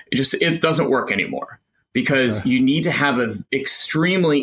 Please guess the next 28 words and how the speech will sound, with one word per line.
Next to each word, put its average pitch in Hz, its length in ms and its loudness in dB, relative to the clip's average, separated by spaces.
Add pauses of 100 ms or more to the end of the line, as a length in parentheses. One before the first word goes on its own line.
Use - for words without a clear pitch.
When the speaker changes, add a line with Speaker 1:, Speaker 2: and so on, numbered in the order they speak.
(120)
Speaker 1:
in-depth 147 720 0
understanding 127 640 0
of 104 80 0
the 95 260 -2
exposure. 151 680 -2 (340)
You 139 120 2
need 165 140 2
to 175 60 2
be 160 120 2
able 135 260 0
to 131 80 0
update 165 440 -2
that 185 380 0
on 131 520 0 (320)
potentially 160 500 0
a 165 60 2
monthly 160 360 0
basis, 156 400 0
if - 180 -4
not 127 200 0
definitely 127 340 0
a 107 60 -2
yearly 135 340 0
basis. 151 560 -2 (360)
And 160 280 2
it - 120 0
needs 165 260 0
to 190 80 2